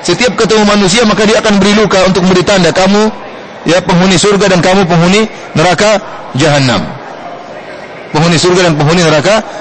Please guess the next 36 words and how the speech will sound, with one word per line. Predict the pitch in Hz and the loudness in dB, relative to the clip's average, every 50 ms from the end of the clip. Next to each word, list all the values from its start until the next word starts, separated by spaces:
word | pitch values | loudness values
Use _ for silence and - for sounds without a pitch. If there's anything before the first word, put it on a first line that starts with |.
| - - - | -14 -8 -4
Jahannam. | 127 147 143 143 131 127 123 - | 0 0 2 2 2 2 2 2
Orang-orang | 285 220 226 247 269 285 269 247 233 | 2 2 2 2 2 2 2 2 2
yang | 214 | 2
beriman | 214 247 269 262 247 220 | 2 2 2 2 2 2
sebelum | 190 - 190 185 214 240 254 214 156 117 - - - - - - - - 160 | 2 2 2 2 2 2 2 2 2 0 -2 -6 -14 -18 -18 -16 -8 -4 0
matahari | 185 196 151 220 233 233 | 0 0 2 2 2 2
terbit | 214 220 208 208 214 175 | 2 2 2 2 2 2
dari | 190 185 190 | 2 2 4
barat, | 180 202 220 262 294 302 - - - - - - - - - - - - - - - | 2 2 2 2 2 0 -2 -6 -16 -16 -16 -18 -18 -18 -18 -16 -16 -16 -8 -4 -2
maka | 208 202 220 240 | 0 2 2 2
bermanfaat | 208 240 226 247 254 233 214 302 302 277 | 2 2 2 2 2 2 2 2 2 2
imannya. | 294 294 320 339 320 277 233 226 233 - - - - - - - - - - - - - - - - - - - - - - - | 2 2 2 4 4 2 2 0 0 -4 -8 -14 -14 -14 -14 -14 -16 -14 -14 -14 -14 -14 -16 -16 -18 -18 -18 -18 -18 -18 -8 -4
Bermanfaat | - 147 165 190 190 180 247 277 220 247 | -2 0 2 2 2 2 2 2 2 2
imannya. | 247 294 294 262 220 170 | 2 2 4 2 2 2
Kenapa? | 220 254 247 208 220 | 2 2 2 2 2
Dia | 240 226 196 | 2 2 2
sudah | 214 226 208 | 2 2 2
beriman, | 190 196 226 240 226 247 220 | 2 2 2 2 2 2 0
sudah | - 196 214 208 | 0 0 0 2
bertobat | 196 196 185 240 220 233 220 | 2 2 2 2 2 2 2
sebelum | - 202 208 220 196 | 2 2 2 2 2
matahari | 196 180 190 196 185 180 | 2 2 2 0 0 2
terbit | 180 180 185 160 | 2 0 2 2
dari | 165 156 151 135 | 2 2 2 2
barat. | 120 104 98 - - - - - - - - - - - - - - - - - - - | 2 0 0 -2 -4 -8 -16 -18 -18 -20 -20 -20 -20 -20 -20 -20 -20 -20 -20 -20 -18 -6
Tetapi | - 135 123 226 254 220 262 240 | -6 -2 0 0 0 2 2 2
yang | 226 208 180 160 - - | 2 2 2 0 -2 0
beriman | 156 185 214 262 254 247 214 | 0 0 2 2 2 2 2
setelah | 170 190 190 196 190 180 | 2 2 2 2 2 2
matahari | 175 170 156 190 220 214 180 | 2 2 2 2 0 2 2
terbit | 185 185 185 165 | 2 2 2 2
dari | 170 165 160 147 | 2 2 2 2
barat, | 160 190 233 - | 2 2 2 2
maka | 190 175 151 - - | 0 0 0 0 0
akan | - 196 170 | 2 2 2
dicap | 160 156 - - - 233 | 2 0 0 0 0 0